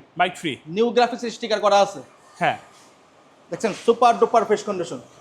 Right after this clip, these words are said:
Speaker 2: এই বাইকটি খান মোটরস থেকে আজকে পেয়ে যাবেন হলো মাত্র, কত জানেন?
Speaker 1: কত ভাই?
Speaker 2: এক লক্ষ আটত্রিশ হাজার টাকা।
Speaker 1: এক লক্ষ আটত্রিশ?
Speaker 2: আটত্রিশ, যেটা বিশের মডেল কিনতে গেল লাগে। একুশ
Speaker 1: আচ্ছা।
Speaker 2: মডেল দিচ্ছি, তাও দশ বছরের পেপার, একত্রিশ সাল পর্যন্ত আপডেট।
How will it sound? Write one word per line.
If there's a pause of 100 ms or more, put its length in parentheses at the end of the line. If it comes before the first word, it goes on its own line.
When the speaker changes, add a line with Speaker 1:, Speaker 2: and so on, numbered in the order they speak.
(320)
Speaker 2:
এই
বাইকটি
খান
মোটরস
থেকে
আজকে
পেয়ে
যাবেন
হলো
মাত্র, (340)
কত
জানেন? (380)
Speaker 1:
কত
ভাই? (200)
Speaker 2:
এক
লক্ষ
আটত্রিশ
হাজার
টাকা। (140)
Speaker 1:
এক
লক্ষ
আটত্রিশ?
Speaker 2:
আটত্রিশ,
যেটা
বিশের
মডেল
কিনতে
গেল
লাগে। (720)
একুশ
Speaker 1:
আচ্ছা।
Speaker 2:
মডেল
দিচ্ছি,
তাও
দশ
বছরের
পেপার,
একত্রিশ
সাল
পর্যন্ত
আপডেট।